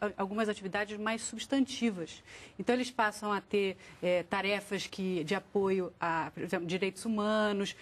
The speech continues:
asse-, assessoria jurídica, é, questões políticas, relacionamento com a sociedade civil local,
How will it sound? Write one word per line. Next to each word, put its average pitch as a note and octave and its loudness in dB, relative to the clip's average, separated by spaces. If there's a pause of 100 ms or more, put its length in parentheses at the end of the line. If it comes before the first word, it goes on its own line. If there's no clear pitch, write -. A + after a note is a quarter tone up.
(140)
asse-, - 0
assessoria G#3+ 0
jurídica, G3 0 (220)
é, F3 2
questões A#3 0
políticas, G#3 0
relacionamento G#3 0
com G3 -2
a - 0
sociedade F#3+ -4
civil F#3+ -2
local, F3+ 0